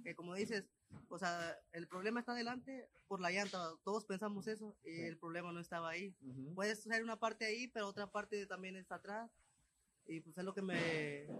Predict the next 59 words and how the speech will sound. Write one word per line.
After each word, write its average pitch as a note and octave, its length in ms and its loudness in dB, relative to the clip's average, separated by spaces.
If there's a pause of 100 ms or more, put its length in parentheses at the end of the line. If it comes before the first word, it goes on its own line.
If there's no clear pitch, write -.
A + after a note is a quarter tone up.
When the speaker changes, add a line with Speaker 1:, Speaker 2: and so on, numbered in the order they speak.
(200)
Speaker 1:
la F3 120 -4
ense-, F3+ 260 -2
la F3+ 80 0
enseñanza G3 340 -2
que G#3 100 -8
me G3 120 -2
llevo, G#3 160 0
o G3 120 -2
sea, E3+ 140 -4
de E3 100 -6
que E3+ 140 -4
no, G3 560 -2
no G3 160 0
una G#3+ 240 2
cosa G#3+ 240 -2
está G#3 200 -2
donde G#3 260 -2
la F3+ 100 0
ves, G#3 260 0 (320)
o F3 120 -2
sea, F#3+ 80 4
el F#3+ 40 2
problema G#3 320 2
no A3 60 0
está A3 160 0
donde G#3+ 300 0
ves, G3 200 0 (440)
por F3 160 -2
decirlo, F3+ 540 -2
la E3 100 0
llanta G3 280 0
está G3 520 -2 (380)
desgastada F3+ 400 0
adelante, A#3 540 0 (320)
pues - 140 -12
ahí, F3 340 0
ah, F3+ 240 4
ahí F#3 140 4
es G#3 80 6
el A3+ 100 2
problema, F3+ 400 -2
cambia G#3+ 220 0
la G3+ 80 4
llanta G#3 220 -2
nada F#3 160 -2
más, A3 240 -4
sino, D#3+ 440 -10 (360)
ese E3+ 140 0
no G3 60 4
es G#3+ 60 6
el G3+ 80 4
problema, F3+ 440 -2
es F#3 140 -8
buscar G3+ 400 -2
de G3+ 100 0
dónde G3 240 -2
viene G3+ 220 -2
el F#3+ 80 -8
problema. G3+ 420 -8